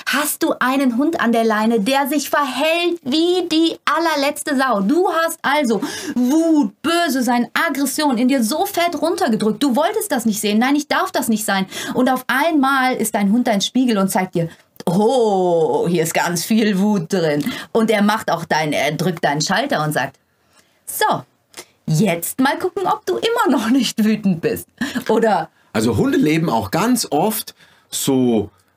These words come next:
Speaker 2: nicht gelebte,
Speaker 1: Ja.
Speaker 2: so unterdrückte, äh,
Speaker 1: Anteile.
Speaker 2: Anteile von uns Menschen aus, dass mich, da-, dass es sich irgendwo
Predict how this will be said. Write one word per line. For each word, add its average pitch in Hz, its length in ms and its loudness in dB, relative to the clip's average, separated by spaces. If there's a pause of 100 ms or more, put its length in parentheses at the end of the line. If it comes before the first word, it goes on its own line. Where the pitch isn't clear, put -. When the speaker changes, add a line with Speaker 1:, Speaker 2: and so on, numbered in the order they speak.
Speaker 2:
nicht 196 480 0
gelebte, 160 580 2
Speaker 1:
Ja. - 20 2
Speaker 2:
so 160 240 -2
unterdrückte, 190 1300 0 (380)
äh, 131 80 0
Speaker 1:
Anteile. 151 600 0
Speaker 2:
Anteile 170 720 2
von 156 240 0
uns 135 220 0
Menschen 147 500 0
aus, 254 480 0
dass 143 200 0
mich, 151 300 0
da-, 143 180 2
dass 147 240 -2
es 143 120 -2
sich - 260 -2
irgendwo 226 880 2